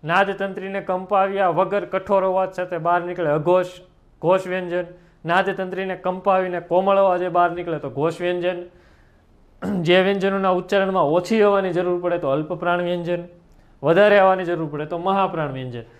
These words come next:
આ ધ્વનિ, સ્વર અને વ્યંજન છે, આ આપણે આ વર્ગીય વ્યંજનોનું કોષ્ટક સમજ્યા, બરાબર?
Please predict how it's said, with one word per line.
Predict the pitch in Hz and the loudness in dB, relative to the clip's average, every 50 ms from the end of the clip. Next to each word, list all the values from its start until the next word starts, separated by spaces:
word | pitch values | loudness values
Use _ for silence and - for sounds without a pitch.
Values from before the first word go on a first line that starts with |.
| - - - - - - | -20 -20 -20 -18 -6 0
આ | 165 170 | 2 2
ધ્વનિ, | 180 143 180 185 196 202 214 220 214 | 4 4 4 4 4 4 2 0 -2
સ્વર | 214 - 202 208 208 | -2 -2 -2 0 0
અને | 208 202 202 | 0 -2 -2
વ્યંજન | 185 170 180 196 208 208 202 208 185 165 160 | -2 -2 0 0 0 2 2 2 2 0 -2
છે, | 156 170 170 180 185 - - - - _ _ _ _ _ _ _ - | -6 -6 -6 -6 -8 -10 -18 -20 -20 _ _ _ _ _ _ _ 0
આ | 180 175 190 196 202 220 - - - - _ _ _ _ _ _ _ _ _ _ _ _ _ _ _ _ _ _ - _ _ _ - 170 180 185 180 160 139 123 - - - - - - - _ _ _ _ _ _ _ _ - _ _ - _ _ _ _ _ _ _ _ _ _ _ _ _ - _ _ _ _ _ _ _ _ _ _ _ - _ _ _ - _ - - _ _ _ _ _ _ - | 4 4 6 6 6 4 2 0 -12 -20 _ _ _ _ _ _ _ _ _ _ _ _ _ _ _ _ _ _ -20 _ _ _ -10 -8 -6 -6 -6 -6 -8 -10 -12 -18 -20 -20 -20 -20 -20 _ _ _ _ _ _ _ _ -20 _ _ -20 _ _ _ _ _ _ _ _ _ _ _ _ _ -20 _ _ _ _ _ _ _ _ _ _ _ -20 _ _ _ -20 _ -20 -20 _ _ _ _ _ _ -4
આપણે | 139 151 151 196 196 196 | -4 -2 0 4 4 6
આ | 196 190 | 6 6
વર્ગીય | 170 151 165 175 180 175 180 220 226 226 | 4 4 2 0 0 0 0 2 2 2
વ્યંજનોનું | 226 208 202 202 196 208 214 208 208 202 185 190 | 2 0 -2 0 0 0 0 0 -2 -4 -4 -4
કોષ્ટક | 180 185 185 - - 190 185 - | -6 -6 -6 -4 -6 -6 -6 -4
સમજ્યા, | - 196 196 196 165 165 139 | -4 -4 -2 -2 -2 -2 -2
બરાબર? | 131 160 185 214 220 208 226 | 0 2 2 2 2 2 -2